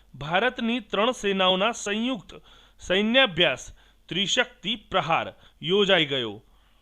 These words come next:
તો તે કયા સ્થળે યોજાયો? તો જેસલમેરના રણ પ્રદેશમાં આ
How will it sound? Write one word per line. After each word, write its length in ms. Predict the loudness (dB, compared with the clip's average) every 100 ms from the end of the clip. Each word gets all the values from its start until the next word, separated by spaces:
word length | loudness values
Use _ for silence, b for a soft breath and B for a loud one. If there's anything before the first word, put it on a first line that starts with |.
| _ -14
તો 80 | -10
તે 180 | -6 -4
કયા 280 | 2 2
સ્થળે 340 | 2 2 2 2
યોજાયો? 380 | 2 2 2 0
તો 120 | -6
જેસલમેરના 960 | -8 -2 -2 0 -2 0 -2 -2 -2 -2
રણ 300 | -2 -2 -2
પ્રદેશમાં 680 | -4 -4 -2 -4 -2 -4 -6 b b b b -6
આ 160 | -6